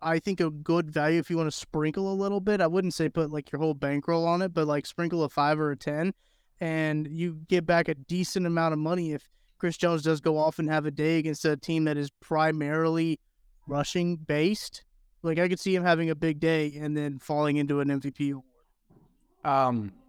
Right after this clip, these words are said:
Speaker 2: I, I will say this, and I don't know if this is blasphemy or not, but, um, I mean,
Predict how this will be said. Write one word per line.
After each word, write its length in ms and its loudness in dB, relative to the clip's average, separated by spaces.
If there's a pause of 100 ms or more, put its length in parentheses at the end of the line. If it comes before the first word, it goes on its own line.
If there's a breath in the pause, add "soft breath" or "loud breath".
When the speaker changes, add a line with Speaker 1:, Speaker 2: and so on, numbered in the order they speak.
(160)
Speaker 2:
I, 180 -2
I 120 4
will 280 2
say 280 0
this, 360 0
and 100 0
I 80 4
don't 120 2
know 60 -2
if 60 -6
this 80 -14
is 80 -6
blasphemy 520 0
or 100 -2
not, 400 0 (180)
but, 360 0 (1040)
um, 600 4
I 140 0
mean, 340 -2